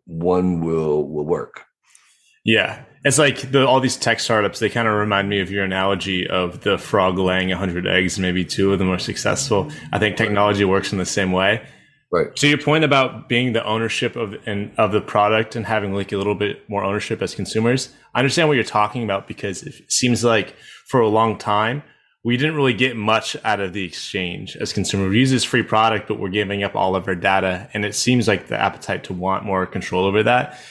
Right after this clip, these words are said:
Speaker 2: is something that we'd be
Speaker 1: Yeah.
Speaker 2: interested in having.
Speaker 1: Yeah. So the, the main complaint about social media for right now is that it r-, runs on the business model of your attention, where you're surrendering your attention to ads and other stuff,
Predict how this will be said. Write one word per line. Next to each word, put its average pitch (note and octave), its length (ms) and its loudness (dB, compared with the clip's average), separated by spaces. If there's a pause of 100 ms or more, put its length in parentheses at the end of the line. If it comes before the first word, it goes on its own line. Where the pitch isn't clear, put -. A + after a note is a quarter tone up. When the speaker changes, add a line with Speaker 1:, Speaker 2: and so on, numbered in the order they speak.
(180)
Speaker 2:
is G2+ 100 -4
something G2 280 -4
that F#2 240 0 (100)
we'd C#3 140 2
be C#3+ 240 4
Speaker 1:
Yeah. C#3 80 4
Speaker 2:
interested C#3 380 0
in A#2 100 0
having. G2 460 2
Speaker 1:
Yeah. A#2+ 160 2
So B2+ 240 2
the, G2+ 260 -4
the A2 120 0
main B2+ 260 2
complaint A#2 480 2
about F#2 200 0
social G2+ 360 -2
media E2 360 0
for D2+ 220 -2
right D2 120 -6
now E2 260 0
is E2+ 240 -2
that D#2+ 360 0 (160)
it F2 60 -2
r-, F#2+ 240 -2
runs A2 240 2
on G2 60 0
the F#2 60 4
business G2 380 -2
model E2 460 2
of D#2+ 340 0
your G#2 180 4
attention, - 640 -2 (140)
where E2+ 140 0
you're D#2+ 200 2
surrendering F2 440 2
your D#2+ 100 2
attention D#2 360 -2
to - 160 -2
ads C#2+ 540 0 (400)
and D#2+ 140 0
other E2 260 0
stuff, C#2 520 -2